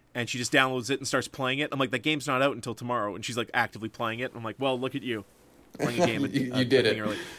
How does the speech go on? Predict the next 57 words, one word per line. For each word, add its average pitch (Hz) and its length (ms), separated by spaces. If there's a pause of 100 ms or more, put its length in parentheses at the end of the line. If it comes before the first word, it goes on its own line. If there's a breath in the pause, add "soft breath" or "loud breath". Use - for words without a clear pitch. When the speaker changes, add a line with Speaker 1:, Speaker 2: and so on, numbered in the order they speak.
(140 loud breath)
Speaker 1:
I - 60
proceeded 190 360
to 175 80
watch 147 260
her 135 80
play 123 200
the 117 80
whole 120 160
thing, 127 280 (120)
basically, 123 540
just, 113 160
like, 113 140
over 113 220
her 117 100
shoulder, 113 480 (420 loud breath)
watching 127 240
her 113 80
put, 127 160
do 120 120
this 110 120
unpacking 113 400
game. 117 160
And 131 80
it's 151 120
a 147 40
tough 139 240
game 127 220
to 120 100
watch 113 580 (440 soft breath)
in 131 160
that 113 500
it's 120 220
a 110 160
game 123 240
about 123 140
organization. 127 680
It's 98 140
very 117 160
free 131 240
form. 110 580 (400 loud breath)
Uh, 95 300
so 131 160
to 123 100
watch 135 300
what 139 260
someone 131 300
would 113 160
do 127 240
to 117 80
put 123 160
something 110 280
away, 104 440
how 113 240
someone 117 340
would 110 120
organize 123 500
something 135 400